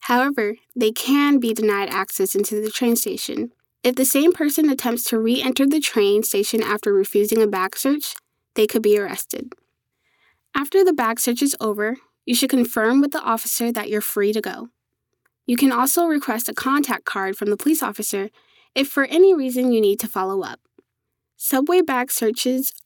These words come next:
are one of the more frequent ways you can get stopped by the police, but they're only limited to those who travel by train. For young people who drive,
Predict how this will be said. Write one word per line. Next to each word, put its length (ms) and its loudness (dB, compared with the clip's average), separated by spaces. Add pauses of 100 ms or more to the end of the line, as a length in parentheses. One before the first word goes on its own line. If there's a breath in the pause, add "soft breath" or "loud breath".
are 160 0
one 180 4
of 140 2
the 80 2
more 300 4
frequent 440 0
ways 340 0
you 60 -4
can 160 0
get 160 0
stopped 260 -4
by 160 -6
the 80 -4
police, 440 -6 (760 soft breath)
but 100 0
they're 180 2
only 200 8
limited 440 4
to 100 2
those 400 0
who 100 -2
travel 320 -2
by 160 -4
train. 460 -4 (520)
For 200 -2
young 260 4
people 300 2
who 100 6
drive, 420 -2